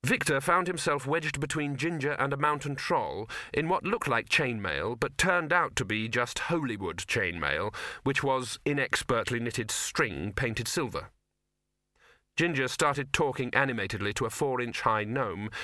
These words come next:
and a dwarf in one half of a bear outfit, leaving Victor feeling a little isolated. The troll nodded at him and then grimaced at its plate. "They call this pumice," he said.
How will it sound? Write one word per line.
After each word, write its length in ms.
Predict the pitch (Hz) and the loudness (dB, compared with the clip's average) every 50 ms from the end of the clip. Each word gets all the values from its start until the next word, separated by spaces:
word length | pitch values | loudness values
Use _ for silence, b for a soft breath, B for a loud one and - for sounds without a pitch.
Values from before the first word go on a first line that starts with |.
| B B | B B
and 120 | 120 123 | 0 0
a 40 | 127 | 0
dwarf 400 | 120 117 147 156 131 101 101 - | 0 0 0 0 0 -2 -2 -2
in 120 | 120 110 110 | -4 0 0
one 160 | 120 117 113 | 0 0 0
half 260 | 120 113 107 107 - | 0 0 0 0 -2
of 80 | 107 117 | -2 -4
a 80 | 120 | -2
bear 300 | 117 156 151 120 95 85 | 0 0 0 2 2 0
outfit, 420 | 82 87 - - - 120 - - B B B B B B B B | 0 -2 -2 -2 -4 -4 -4 -4 B B B B B B B B
leaving 340 | - 156 185 175 170 170 160 | 0 0 2 0 0 0 0
Victor 300 | 165 185 - - 151 139 | -2 -2 0 0 -2 0
feeling 280 | 143 175 156 151 156 160 | 0 -2 -2 0 0 -2
a 40 | |
little 200 | 151 165 165 175 | -2 -2 0 0
isolated. 640 | 170 175 190 185 - 120 85 67 - - - - - - _ _ _ _ _ _ _ _ _ _ _ | 0 0 -2 -4 -4 -6 -6 -6 -8 -10 -12 -14 -16 -20 _ _ _ _ _ _ _ _ _ _ _
The 80 | 135 139 | -2 2
troll 280 | - 202 160 117 107 | 4 2 4 2 2
nodded 320 | 107 120 131 131 120 110 101 | 0 0 0 0 0 0 -2
at 140 | 101 98 107 | -2 -2 -2
him 260 | 101 90 101 110 110 B B B B B B | -2 -2 -2 -4 -6 B B B B B B
and 140 | - 123 127 | -2 0 2
then 160 | 131 127 123 | 0 0 0
grimaced 400 | 120 127 139 123 104 98 - - | -2 -2 -2 -2 -4 -6 -4 -4
at 100 | 104 98 | -2 -2
its 120 | 113 - - | -2 -4 -4
plate. 420 | - 131 117 95 - - - - _ _ _ _ _ _ _ _ _ _ _ _ _ b b b b b b b b _ | -2 -2 -2 -2 -2 -6 -10 -16 _ _ _ _ _ _ _ _ _ _ _ _ _ b b b b b b b b _
"They 160 | - 117 117 107 | 2 2 2 4
call 400 | - - - 113 110 120 120 113 | 2 2 2 2 2 0 0 2
this 380 | 110 117 113 - - - - - _ | 2 2 2 0 -2 -4 -6 -6 _
pumice," 720 | - - 117 113 120 117 117 120 117 113 - - - - - _ _ _ | -2 2 2 2 2 2 2 0 0 -2 -4 -6 -8 -8 -12 _ _ _
he 80 | 107 | -4
said. 320 | 98 - 117 107 104 95 | -2 0 -2 -2 -2 -4